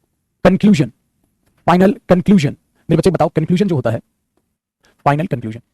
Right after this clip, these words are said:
बेटा, कंक्लूजन जो होता है वो क्या होता है? फाइनल ही होता है, तो उसके साथ फाइनल मत लगाओ। चलो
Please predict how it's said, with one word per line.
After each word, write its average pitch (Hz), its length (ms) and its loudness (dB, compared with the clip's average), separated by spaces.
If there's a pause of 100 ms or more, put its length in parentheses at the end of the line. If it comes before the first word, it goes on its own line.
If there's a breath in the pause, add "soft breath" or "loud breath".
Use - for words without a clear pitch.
(120)
बेटा, 156 120 0
कंक्लूजन 175 340 -2
जो 190 80 -2
होता 170 120 -2
है - 20 0
वो 170 60 -2
क्या 180 100 -2
होता 175 140 0
है? 120 60 -4
फाइनल 131 200 -4
ही 160 40 -2
होता 156 140 -4
है, 151 40 0
तो - 40 -6
उसके 151 120 -6
साथ 139 140 -4
फाइनल 135 160 -6
मत 135 100 -12
लगाओ। 143 120 -12 (140)
चलो 127 140 -20